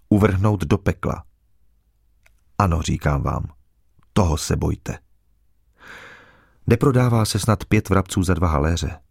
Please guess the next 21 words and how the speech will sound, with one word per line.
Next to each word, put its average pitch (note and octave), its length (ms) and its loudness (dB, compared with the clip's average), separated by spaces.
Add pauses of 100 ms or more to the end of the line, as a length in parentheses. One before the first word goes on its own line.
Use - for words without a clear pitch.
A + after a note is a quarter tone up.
(760)
Přitom A2 360 2
ani A#2 180 4
jeden G#2 300 4
z E2 80 0
nich G#2 300 2
není F#2+ 260 2
před G2 200 0
Bohem G#2 240 2
zapomenut. E2 580 0 (1120)
Vám B2 300 4
jsou - 280 2
ale F2 160 2
spočítány G#2+ 800 0
i G2 160 0
všechny A2 460 0
vlasy F#2 380 0
na G2 140 2
hlavě. F2 520 -2 (1040)
Proto F#2 380 0
se - 180 -2
nebojte. G2 680 -2